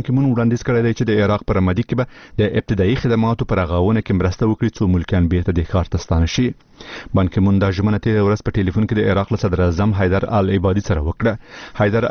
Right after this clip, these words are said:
العبادي د رمادي لیدنې ته وروسته تر دې تللی و چې عراقي ځواکونو له داعش څخه ونیو. د بان کی مون له دفتر څخه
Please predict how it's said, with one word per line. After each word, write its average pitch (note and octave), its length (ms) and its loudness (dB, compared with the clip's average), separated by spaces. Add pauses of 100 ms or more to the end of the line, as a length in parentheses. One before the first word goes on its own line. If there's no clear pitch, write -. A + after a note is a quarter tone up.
(120)
العبادي G#2+ 440 0 (300)
د G2 200 4
رمادي G2+ 280 0
لیدنې A#2 280 0 (100)
ته G2+ 80 0
وروسته A#2+ 340 -2
تر F#2 140 2
دې A#2+ 420 0
تللی C3 240 0
و C3 140 2
چې B2+ 380 -2
عراقي G#2 360 0
ځواکونو G2 480 0
له F2+ 160 -2
داعش F#2 240 0
څخه - 260 -4 (140)
ونیو. E2+ 240 2 (420)
د D#2+ 140 0
بان F2 160 0
کی F#2 160 2
مون G2+ 180 2
له G2 140 0
دفتر G2 240 -4
څخه A2 120 -4